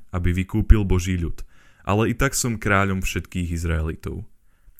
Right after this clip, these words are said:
Služobný kráľ, ktorý nepredstavuje Boha na zemi, ako to chcel môj predchodca, nech Jahve uľaví jeho biednej duši,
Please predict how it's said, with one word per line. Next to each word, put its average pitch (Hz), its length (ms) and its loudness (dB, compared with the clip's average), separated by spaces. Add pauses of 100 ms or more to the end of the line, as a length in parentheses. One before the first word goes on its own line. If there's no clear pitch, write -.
(200)
Služobný 101 640 2
kráľ, 92 560 0
ktorý 90 240 -2
nepredstavuje 85 800 2
Boha 85 240 0
na 85 160 -2
zemi, 95 320 -4 (320)
ako 92 320 0
to - 80 -
chcel 92 240 0
môj 85 160 0
predchodca, 95 720 0 (340)
nech 85 160 -4
Jahve 85 480 0
uľaví 87 480 0
jeho 80 80 0
biednej 82 400 2
duši, 85 400 -2